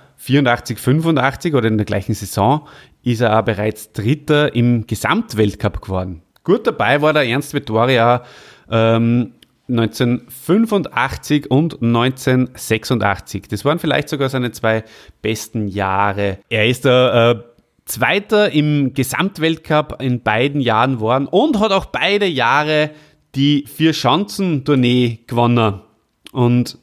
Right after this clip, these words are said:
den Gesamtweltcup, falls euch interessiert, was glaubst denn du, Christian, wer hat denn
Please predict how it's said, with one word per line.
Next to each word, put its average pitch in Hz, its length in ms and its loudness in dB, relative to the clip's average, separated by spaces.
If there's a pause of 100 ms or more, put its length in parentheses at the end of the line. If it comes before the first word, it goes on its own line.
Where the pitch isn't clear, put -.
(680)
den 127 120 0
Gesamtweltcup, 170 720 -2
falls - 340 -2
euch 120 200 0
interessiert, 127 440 0
was 143 120 0
glaubst - 240 -2
denn 123 60 -2
du, 131 80 0
Christian, 127 380 0
wer 107 80 2
hat 117 120 -2
denn 123 180 2